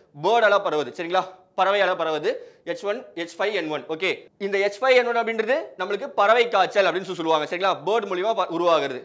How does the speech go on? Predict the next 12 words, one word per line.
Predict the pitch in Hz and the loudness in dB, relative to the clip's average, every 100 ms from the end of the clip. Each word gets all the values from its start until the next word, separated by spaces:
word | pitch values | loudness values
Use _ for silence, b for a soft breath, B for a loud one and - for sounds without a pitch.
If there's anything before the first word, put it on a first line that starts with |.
| - 185 | -6 -6
நெக்ஸ்ட் | 190 180 139 - b b b _ 156 | -4 -4 -6 -8 b b b _ 0
லாஸ்டா | 208 208 240 | 0 4 2
பாக்குறோம் | 190 180 196 | 2 0 0
அப்படின்னாக்கா | 165 139 170 214 - 180 | -2 -4 -4 -4 -8 -10
எச் | 185 285 | -4 0
ஐ | 240 | 0
வி | 214 262 | -2 -6
பத்தி | 175 208 | -4 -4
நம்ம | 175 | -2
கொஞ்சம் | 156 151 | -4 -6
டீடெயிலா | 160 175 160 | -4 -4 -2
பார்த்தலாம். | 143 139 175 | -4 -2 -4